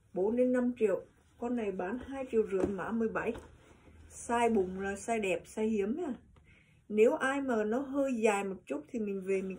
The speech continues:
cắt cái line đi. Kêu thợ may cắt giùm cho cái line và đưa cái line cũ này lên. Như mà lên quần bò á. Anh em lên quần bò sao là lên vậy nhá. Đừng có gấp line mới lên nhá.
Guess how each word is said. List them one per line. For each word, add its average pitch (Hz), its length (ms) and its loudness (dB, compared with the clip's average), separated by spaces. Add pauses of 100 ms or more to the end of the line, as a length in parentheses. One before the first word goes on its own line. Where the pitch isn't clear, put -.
cắt 311 140 -8 (100)
cái 269 100 -6
line 247 360 0
đi. 254 100 -2 (960)
Kêu 262 220 6
thợ 226 120 -2
may 220 260 2
cắt 262 260 -4 (160)
giùm 202 280 4 (140)
cho 220 80 2
cái 220 180 2
line 240 400 6
và 208 80 2
đưa 233 260 6
cái 240 180 0
line 233 260 4
cũ 196 300 4
này 226 140 2
lên. 233 340 6 (440)
Như 240 240 2
mà 220 140 2
lên 240 300 8
quần 214 180 2
bò 202 240 4
á. 254 100 0 (360)
Anh 214 100 -4
em 233 160 2
lên 233 240 2
quần 214 160 -4
bò 202 220 -4
sao 226 300 -6
là 208 60 0
lên 220 220 0
vậy 185 180 0
nhá. 233 100 -2 (380)
Đừng 208 140 0
có 240 80 6
gấp 262 240 0
line 233 200 6
mới 220 280 4
lên 262 260 4
nhá. 285 260 -2